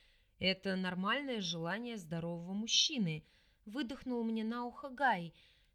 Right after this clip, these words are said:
Только сейчас до меня дошел весь смысл его действий.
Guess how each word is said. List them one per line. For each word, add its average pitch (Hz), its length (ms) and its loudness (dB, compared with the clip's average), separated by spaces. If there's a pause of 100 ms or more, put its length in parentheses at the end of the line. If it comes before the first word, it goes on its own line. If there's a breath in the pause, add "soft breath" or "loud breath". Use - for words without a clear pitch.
(120)
Только 247 340 0
сейчас 269 560 4
до 202 140 0
меня 240 260 0
дошел 202 460 4
весь 214 360 0
смысл 226 420 -4
его 220 300 -4
действий. 220 760 0